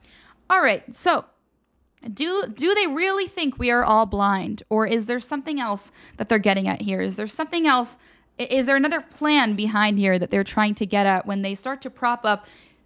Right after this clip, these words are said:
objectively slob-like people like Fetterman and try to tell us that they are the most stylish people in the country? Because it seems like we're being messed with here, right? It really does seem like the epitome of clown world. But that's because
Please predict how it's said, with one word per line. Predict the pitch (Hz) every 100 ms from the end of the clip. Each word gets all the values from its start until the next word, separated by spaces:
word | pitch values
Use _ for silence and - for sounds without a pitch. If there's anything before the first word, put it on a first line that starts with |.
| _ _ _ _ _
objectively | 311 220 240 349 - 392 359 403 415 415 - _ _ _ _
slob-like | - - 269 269 311 294 285 262 -
people | - 285 233 202
like | 202 202
Fetterman | - 254 240 196 185 196
and | - 214
try | - 247
to | 254
tell | 247 233 226
us | 214 -
that | 208
they | 214 208
are | 208
the | 202
most | 196 196
stylish | 202 190 190 -
people | 208 190 185
in |
the | 185
country? | - 349 - 180 - _ _ _ _ _ _ _ _ _ _
Because | - 294 320
it | 330
seems | - 415 480 466 330
like | 330 330 320
we're | 277
being | 240 285 254
messed | 233 220 -
with | 202 -
here, | 190 190
right? | 262 339
It | 311
really | 302 370 392 370
does | 320 311
seem | - 269
like | 262
the | 247 240
epitome | 226 196 196 190
of | 190
clown | - 294 320
world. | 214 185 - _ _ _ _ _ _ _ _ -
But | 269
that's | 359 370
because | - - 285 285 269 254